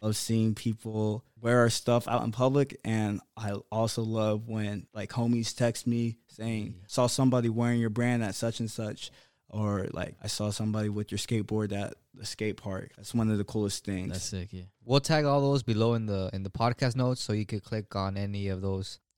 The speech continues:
Speaker 3: Also, please, everybody listening to the podcast for the first time, if you're a friend of Kevin Javi and you came here for his story, if you really like today's interview, if you like our content, don't forget to follow our Instagram page, which is linked down below.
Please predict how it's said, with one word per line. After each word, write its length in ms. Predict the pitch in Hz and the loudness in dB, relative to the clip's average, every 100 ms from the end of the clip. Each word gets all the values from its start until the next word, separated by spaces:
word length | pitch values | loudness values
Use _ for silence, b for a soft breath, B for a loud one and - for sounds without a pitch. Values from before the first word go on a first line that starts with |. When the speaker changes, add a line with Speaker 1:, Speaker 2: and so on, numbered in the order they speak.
| - | -2
Speaker 3:
Also, 280 | 120 131 151 | 2 4 2
please, 400 | 123 139 139 135 | 2 2 2 2
everybody 420 | 131 135 135 135 | 2 2 4 2
listening 420 | 131 127 - 131 | 4 2 0 -2
to 180 | 131 - | 0 0
the 80 | 113 | 0
podcast 500 | - 123 127 135 120 | 4 4 4 2 2
for 80 | 117 | 0
the 80 | 110 | 2
first 280 | 123 120 | 2 0
time, 300 | - 135 143 147 | 2 2 0 -4
if 120 | 110 | -4
you're 140 | 110 110 | 0 0
a 40 | |
friend 260 | - 120 117 | 2 0 0
of 100 | - | 0
Kevin 420 | 135 120 131 131 | 2 4 2 2
Javi 400 | 123 123 131 139 | 2 2 4 2
and 80 | 113 | 0
you 80 | |
came 200 | 110 123 | 0 0
here 160 | 113 117 | 0 0
for 160 | - 110 | 0 -2
his 100 | 104 | 0
story, 380 | - 131 135 139 | 2 4 4 2
if 120 | 110 | -2
you 120 | 120 120 | 2 6
really 160 | 135 | 6
like 180 | 123 120 | 6 2
today's 340 | - 120 120 | 2 2 2
interview, 360 | 127 127 127 135 131 | 2 0 0 2 2
if 120 | 113 | 2
you 60 | 113 | 2
like 220 | 113 113 | 2 2
our 80 | 110 | -2
content, 500 | - 131 - 151 135 _ | 2 0 2 0 -2 _
don't 160 | 120 113 | -2 -2
forget 360 | 120 110 113 | -2 -2 -2
to 300 | - 123 117 107 | -2 0 0 0
follow 460 | 117 123 123 117 - | 2 6 6 4 2
our 140 | 107 113 | 2 2
Instagram 400 | 139 - 151 143 | 2 0 0 0
page, 280 | 160 151 - | 0 0 0
which 240 | 117 113 | -2 -2
is 160 | 110 101 | -4 -2
linked 200 | 120 117 | -2 0
down 160 | 113 | -2
below. 400 | 107 110 123 139 | 0 0 2 2